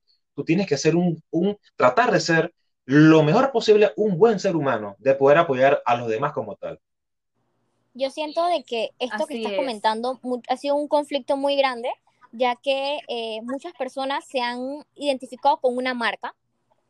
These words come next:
Speaker 2: cuando al final del día no debería ser así, porque si una marca no es saludable o es saludable para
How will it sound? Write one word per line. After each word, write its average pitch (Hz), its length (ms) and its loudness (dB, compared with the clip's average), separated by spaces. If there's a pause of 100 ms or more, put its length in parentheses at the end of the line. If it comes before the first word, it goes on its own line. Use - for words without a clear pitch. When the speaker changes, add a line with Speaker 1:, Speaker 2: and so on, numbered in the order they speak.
(440)
Speaker 2:
cuando 277 360 -2
al 277 120 -2
final 269 300 -10
del 277 160 -6
día 285 220 -6
no 277 180 -10
debería 214 420 -6
ser 214 160 -10
así, 262 320 -14
porque 233 480 -14
si - 160 -20
una 302 200 -6
marca 311 300 -4
no 302 120 -8
es 320 80 -14
saludable 247 540 0
o 226 100 -4
es 247 80 -14
saludable 262 480 -6
para 233 320 -4